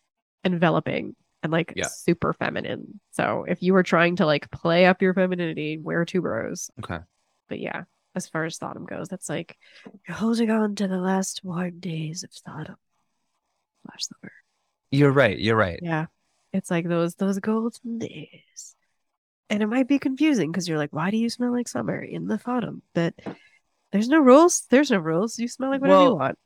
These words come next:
Speaker 2: as attracted as people are to vanilla, they're also attracted to sunscreen.
Speaker 1: Yes.
Speaker 2: And
Speaker 1: All year
Speaker 2: sunscreen
Speaker 1: round.
Speaker 2: like scents.
Speaker 1: Yes. And apparently tuberose.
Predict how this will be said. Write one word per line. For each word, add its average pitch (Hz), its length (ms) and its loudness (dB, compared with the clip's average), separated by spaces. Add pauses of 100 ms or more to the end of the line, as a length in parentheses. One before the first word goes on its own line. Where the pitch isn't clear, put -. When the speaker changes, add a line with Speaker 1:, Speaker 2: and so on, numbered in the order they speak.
(440)
Speaker 2:
as 156 380 6
attracted 139 500 0
as 147 80 -4
people 127 240 0
are 104 180 4
to 104 140 -4
vanilla, 95 320 0
they're 95 220 0
also 95 280 2
attracted 82 400 -4
to 85 60 -8
sunscreen. 76 720 -8 (580)
Speaker 1:
Yes. - 640 -10 (140)
Speaker 2:
And 107 140 4 (120)
Speaker 1:
All 101 140 2
year 127 120 2
Speaker 2:
sunscreen - 40 -4
Speaker 1:
round. 92 140 -2
Speaker 2:
like 73 160 -4
scents. - 520 -8 (120)
Speaker 1:
Yes. - 680 -8 (600)
And 208 320 -2
apparently 247 480 -2
tuberose. - 520 -4